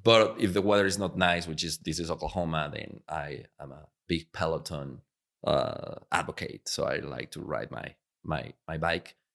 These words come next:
Uh, but you'll see me at the Colvin on a regular basis. I like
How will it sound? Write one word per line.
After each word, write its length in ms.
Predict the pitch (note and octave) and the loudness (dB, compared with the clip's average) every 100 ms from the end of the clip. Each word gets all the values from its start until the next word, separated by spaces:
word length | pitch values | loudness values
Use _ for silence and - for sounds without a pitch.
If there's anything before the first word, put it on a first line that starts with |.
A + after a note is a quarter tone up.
| _ _ _ - | _ _ _ 6
Uh, 560 | G#2 G2 F#2+ F#2+ F2+ | 8 6 4 0 0
but 460 | E2+ G#2+ F#2+ - - - | 6 6 6 0 -14 -4
you'll 220 | F#2 F2+ - | -2 0 -2
see 80 | F#2 | -2
me 140 | F#2 | -4
at 100 | F#2+ | -6
the 80 | - | -4
Colvin 560 | - F#2+ F#2 F#2+ G2 - | 0 0 0 -2 -6 -8
on 120 | F#2 | -8
a 60 | F#2 | -4
regular 260 | F2+ F2+ | -4 -4
basis. 680 | F2 F2 F2 F#2+ F2+ - - - | -6 -6 -6 -4 -4 -6 -10 -12
I 140 | - - | -12 -12
like 220 | - | -16